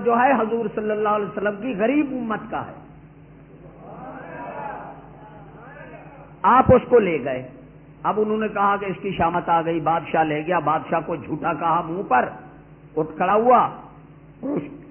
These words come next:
خلاف بولا، اب اس کی شامت آ گئی۔ تو گئے، اسے آرام سے بلایا، ٹھنڈا پانی پلایا اور اللہ کا شکر ادا کیا اور فرمایا، "شاباش،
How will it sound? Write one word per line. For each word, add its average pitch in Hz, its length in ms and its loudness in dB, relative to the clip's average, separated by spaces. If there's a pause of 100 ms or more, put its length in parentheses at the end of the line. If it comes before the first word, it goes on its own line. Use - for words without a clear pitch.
(240)
خلاف 202 260 4
بولا، 214 440 2 (1160)
اب 233 200 4
اس 233 100 2
کی 240 160 -4
شامت 190 340 0
آ 143 180 -2
گئی۔ 107 100 -8 (3000)
تو 196 60 0
گئے، 254 580 6
اسے 175 280 -2 (680)
آرام 185 420 -4
سے 175 80 -6
بلایا، 185 640 0 (580)
ٹھنڈا 185 320 0
پانی 180 360 -4
پلایا 208 560 2 (140)
اور 156 140 -4
اللہ 185 220 -4 (140)
کا 175 80 -6 (120)
شکر 185 220 -6
ادا 175 360 -4
کیا 170 380 -4 (500)
اور 127 120 -10 (120)
فرمایا، 180 380 -4 (100)
"شاباش، 160 440 -2